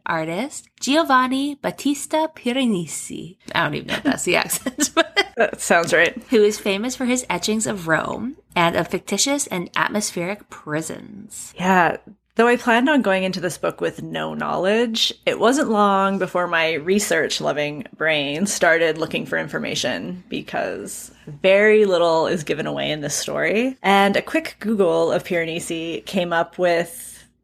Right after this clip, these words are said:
Speaker 2: the information about the man, and as soon as I knew about the prison sketches, it really changed how I was interpreting the story.
Speaker 1: Yeah, I can see that coloring your perception right from the start, for sure.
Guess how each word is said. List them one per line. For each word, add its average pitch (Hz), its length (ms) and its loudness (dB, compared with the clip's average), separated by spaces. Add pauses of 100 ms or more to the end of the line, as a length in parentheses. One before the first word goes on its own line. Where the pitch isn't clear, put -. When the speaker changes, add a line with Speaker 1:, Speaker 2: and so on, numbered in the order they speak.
Speaker 2:
the 196 140 4
information 185 500 2
about 156 200 0
the 180 60 0
man, 202 920 0
and 175 460 2
as - 180 0
soon 196 180 2
as 185 140 -2
I 170 160 2
knew 160 240 -2
about - 240 0
the 151 60 -4
prison 175 420 -6
sketches, 233 760 0
it 175 160 2
really 180 440 4
changed 151 380 0
how - 140 0
I 127 80 0
was 143 120 -4
interpreting - 500 -6
the 110 60 -4
story. - 480 -4 (260)
Speaker 1:
Yeah, 160 420 0
I 196 120 -2
can 196 180 -2
see 165 260 2
that 160 200 2
coloring 151 320 2
your 160 120 -4
perception 170 760 -2
right 156 260 -4
from 156 140 -8
the 151 80 -4
start, 143 340 -4
for 147 120 -10
sure. - 380 -6